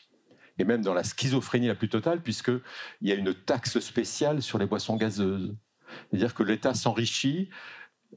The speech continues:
euh, lorsque vous empoisonnez vos enfants en leur donnant du coca. Voilà, c'est, euh, la schizophrénie habituelle. Donc, euh, ça, c'est un point très important. Il y a plein d'expériences fascinantes où le simple fait de changer d'alimentation des gamins,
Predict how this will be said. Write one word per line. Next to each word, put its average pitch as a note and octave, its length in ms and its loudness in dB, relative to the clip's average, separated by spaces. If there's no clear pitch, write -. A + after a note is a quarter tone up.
euh, - 100 -4
lorsque A2+ 380 2
vous A2 180 4
empoisonnez G#2 460 2
vos F#2+ 180 -2
enfants A2 360 0
en - 40 0
leur G2 140 2
donnant F#2+ 240 2
du F2+ 120 -4
coca. F2 320 -2
Voilà, E2+ 280 -2
c'est, F2 320 0
euh, D#2+ 180 0
la E2+ 100 -2
schizophrénie F#2 600 -2
habituelle. - 480 -4
Donc, C#3+ 180 2
euh, C3+ 60 4
ça, E3+ 280 2
c'est - 400 -2
un G#2+ 180 0
point G#2 200 0
très C3+ 280 0
important. E3 440 0
Il B2+ 60 2
y G#2 40 2
a - 40 -4
plein C3+ 220 2
d'expériences A2 800 0
fascinantes B2+ 720 0
où A#2 160 4
le G#2+ 100 2
simple A#2 320 0
fait C3 200 2
de F#2 120 -2
changer B2+ 340 2
d'alimentation G2 600 0
des F#2 120 2
gamins, G#2 340 0